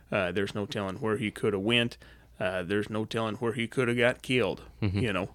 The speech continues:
Speaker 1: um, uh, gosh, that, uh, that one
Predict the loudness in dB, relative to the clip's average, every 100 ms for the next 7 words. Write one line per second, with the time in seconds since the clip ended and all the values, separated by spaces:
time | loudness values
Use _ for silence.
0 | -6 -2 0 -2 -6 -20 -20 -20 _ -8
1 | -4 -2 0 0 0 -2 -4 -2 -2 -2
2 | -4 -4 -6 -4 -4 -2 -2 -2 -2 -2
3 | -4